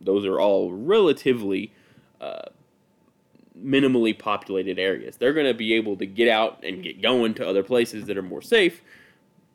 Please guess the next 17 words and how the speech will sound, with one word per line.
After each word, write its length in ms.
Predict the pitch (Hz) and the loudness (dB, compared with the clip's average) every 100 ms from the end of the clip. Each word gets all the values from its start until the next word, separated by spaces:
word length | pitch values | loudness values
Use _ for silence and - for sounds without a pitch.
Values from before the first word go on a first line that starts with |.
| _ 131 | _ 0
without 440 | 135 135 120 107 | 2 4 4 4
any 160 | 104 101 | 2 0
major 340 | 92 92 78 | -4 -4 0
issues. 440 | 127 123 - - - _ _ _ | 2 2 -8 -14 -20 _ _ _
It 100 | 220 | -2
was 200 | 226 139 | -2 -4
wide 460 | 98 92 92 98 - | -6 -4 0 -2 -2
open 340 | 92 87 87 | -4 -6 -4
road. 300 | 110 120 - - _ _ _ _ _ _ _ _ _ _ _ _ _ - | 0 0 0 -10 _ _ _ _ _ _ _ _ _ _ _ _ _ -2
That 260 | 123 170 | 0 2
evening, 380 | 127 104 110 156 - _ _ - - | 0 -2 -6 -8 -12 _ _ -18 -8
the 100 | 107 | -4
National 400 | 104 - 101 85 | -2 -4 -10 -4
Hurricane 440 | 156 160 113 104 | 0 0 -2 -6
Center 260 | - 98 117 | -6 -4 -4
would 140 | 101 | -2
realize 540 | 131 196 107 95 131 | 2 2 2 -2 -8